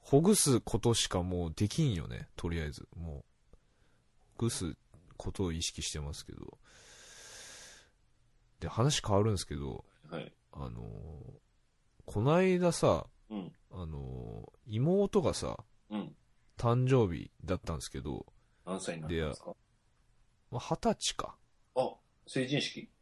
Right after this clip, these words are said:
Speaker 1: うん。今年成人式だったんですけど。
Speaker 2: 泣いた？泣いた？
Speaker 1: いや、泣いてない。
Speaker 2: <laughs> えー？
Speaker 1: まあ、あの、妹が、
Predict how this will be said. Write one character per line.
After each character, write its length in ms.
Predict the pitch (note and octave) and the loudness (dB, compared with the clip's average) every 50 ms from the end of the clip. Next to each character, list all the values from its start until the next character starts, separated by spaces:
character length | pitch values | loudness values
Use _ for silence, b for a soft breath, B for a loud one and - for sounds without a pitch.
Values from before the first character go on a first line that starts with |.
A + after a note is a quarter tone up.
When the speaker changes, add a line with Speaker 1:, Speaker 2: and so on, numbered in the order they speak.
| _ _ _ _ _ _ - | _ _ _ _ _ _ -8
Speaker 1:
う 40 | F2 | -6
ん。 340 | F2+ E2+ D#2+ D2 C#2 - - _ _ _ _ _ _ _ _ _ | -6 -4 -4 -6 -8 -10 -12 _ _ _ _ _ _ _ _ _
今 160 | - - C3 | -8 -4 -4
年 80 | B2+ A#2+ | -2 -2
成 240 | - - G#2 G#2+ G2+ | 0 2 2 2 2
人 400 | G2 G2 G2+ G2+ G2 F#2 F2+ D#2 _ _ _ _ _ _ _ _ - | 2 0 -2 -2 -2 -4 -6 -8 _ _ _ _ _ _ _ _ -10
式 220 | - - - D2+ | -8 -6 -6 -6
だ 60 | B1 - | -8 -8
っ 20 | |
た 140 | - - - | -10 -12 -14
ん 20 | |
で 60 | - | -14
す 80 | - - | -14 -10
け 60 | - | -4
ど。 60 | - | 0
Speaker 2:
泣 80 | G#2 G2+ | 0 2
い 40 | - | 2
た？ 220 | F#2 F2 - - - _ _ _ _ _ _ _ - | 2 0 0 -2 -8 _ _ _ _ _ _ _ -4
泣 140 | G#2+ G2 F#2 | -2 -2 0
い 40 | - | 0
た？ 220 | F2+ D2+ - - - - - _ _ _ _ _ _ _ _ _ - | 0 -2 -2 -6 -14 -20 -20 _ _ _ _ _ _ _ _ _ -8
Speaker 1:
い 40 | G#3 | -4
や、 60 | F3+ | -2
泣 200 | A#2+ F#2+ G#2 A#2 | 0 2 2 2
い 20 | B2+ | 2
て 140 | - D3+ | 2 2
な 100 | D3+ E3+ | 2 4
い。 220 | F3+ D3+ A2 D#2+ - | 4 4 4 2 4
Speaker 2:
<laughs> 20 | |
え 60 | - | 8
ー？ 1040 | - G#3 - G#3+ D#3+ D3+ D#3 D#3 D3+ E3+ E3 E3+ E3 F3 F#3 G3+ G#3+ A#3+ C4 C4+ - | 10 12 12 12 12 12 12 12 12 12 12 12 12 12 12 12 12 10 10 8 6
Speaker 1:
ま 60 | - | 6
あ、 20 | |
あ 40 | G2 | 4
の、 400 | - F2+ F2+ F2+ F2+ F2 - - - - _ _ _ _ _ - B B B B B B | 4 4 2 2 0 0 -2 -6 -12 -20 _ _ _ _ _ -6 B B B B B B
妹 540 | - B2+ C#3+ D#3+ F#3 G3 G#3 G#3 G#3 A#3+ G3+ | -2 0 4 6 8 8 8 10 10 10 12
が、 360 | C#3+ B2 A#2+ A2 F#2+ D2+ A#1+ | 12 12 12 12 12 10 6